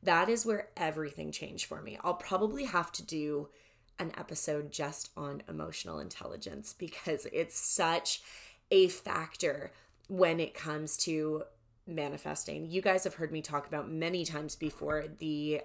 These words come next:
emotional guidance scale. And really, when I read that in Ask and It Is Given by Abraham Hicks,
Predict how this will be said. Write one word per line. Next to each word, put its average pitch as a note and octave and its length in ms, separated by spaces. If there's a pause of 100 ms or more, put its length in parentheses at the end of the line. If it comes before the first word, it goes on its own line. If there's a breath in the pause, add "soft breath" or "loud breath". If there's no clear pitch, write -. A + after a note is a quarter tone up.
(100)
emotional D#3 480
guidance C#3+ 340
scale. C#3+ 420 (440 loud breath)
And E3+ 200
really, F3+ 300
when E3 240
I E3+ 120
read D#3 320
that D3 380
in D#3 400 (120)
Ask D3+ 340
and E3 80
It D3 80
Is D3 160
Given D3 300
by D3 180
Abraham D3 440
Hicks, D#3 420